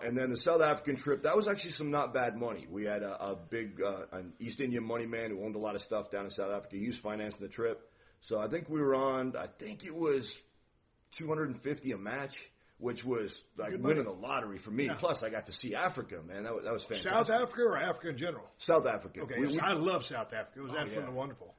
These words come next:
Speaker 1: I had been to East Africa as a kid. My old man took us to Kenya, and that's, it's beautiful too, but I liked South Africa even better. And, and we got to tour the whole country. We did two loops all over the country. So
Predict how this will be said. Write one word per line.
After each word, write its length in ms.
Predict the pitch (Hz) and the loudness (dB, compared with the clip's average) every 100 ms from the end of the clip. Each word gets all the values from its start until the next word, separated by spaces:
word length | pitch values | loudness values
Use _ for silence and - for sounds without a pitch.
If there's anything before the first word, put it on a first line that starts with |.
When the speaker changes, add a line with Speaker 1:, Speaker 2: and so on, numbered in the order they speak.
| - | 0
Speaker 1:
I 120 | 147 | 2
had 280 | 151 180 175 | 4 4 4
been 180 | 180 165 | 2 2
to 100 | 131 | -2
East 240 | 175 139 | -4 2
Africa 440 | 131 110 104 117 101 | 2 2 -2 -2 -2
as 80 | 95 | -4
a 40 | |
kid. 360 | - 185 139 101 | -2 2 2 2
My 160 | 101 | -4
old 140 | 104 107 | -4 -4
man 180 | 110 107 | -4 -6
took 140 | 110 | -8
us 80 | 101 | -10
to 60 | - | -10
Kenya, 400 | - 135 113 104 | -4 -2 -2 -4
and 120 | 98 | -4
that's, 240 | 123 127 - | -2 -4 -2
it's 200 | 131 110 | 0 0
beautiful 400 | 98 156 151 135 | -2 -2 0 -2
too, 260 | 120 156 147 | -2 0 2
but 160 | 113 101 | 0 0
I 140 | 120 | 0
liked 240 | 127 110 - | 0 -2 -2
South 220 | 113 107 | -2 -2
Africa 260 | 107 - 107 | -4 -6 -8
even 220 | 101 90 | -8 -4
better. 300 | 117 104 95 | -2 -2 -4
And, 120 | 98 | -6
and 140 | 101 113 | -6 -4
we 60 | |
got 140 | 120 - | -4 -6
to 60 | |
tour 220 | - 135 | -2 0
the 80 | 110 | 0
whole 220 | 101 123 | 0 -2
country. 360 | - 131 151 101 | -2 -2 -2 -4
We 120 | 92 | -8
did 140 | 95 95 | -8 -8
two 200 | 135 127 | -4 -2
loops 300 | 113 123 - | 0 -2 -2
all 240 | 104 107 | -2 0
over 120 | 110 95 | -2 -4
the 60 | |
country. 420 | 87 117 131 95 85 | -6 -8 -6 -8 -8
So 300 | 92 87 | -6 -8